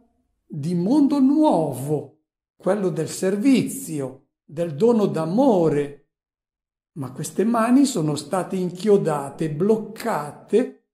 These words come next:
da chi voleva perpetuare l'opera antica delle mani.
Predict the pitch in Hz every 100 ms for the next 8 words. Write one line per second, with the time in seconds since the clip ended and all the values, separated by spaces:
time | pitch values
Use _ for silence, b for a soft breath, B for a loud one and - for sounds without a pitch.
0 | _ 180 247 262 330 233 226 165 160 -
1 | 240 190 - - 220 214 285 185 170 180
2 | 226 - _ _ - 247 226 254 359 339
3 | - 277 240 240 226 - - - - 247
4 | 240 247 - 370 262 - 185 147 160 156
5 | 151 151 180 170 156 151 147 139 135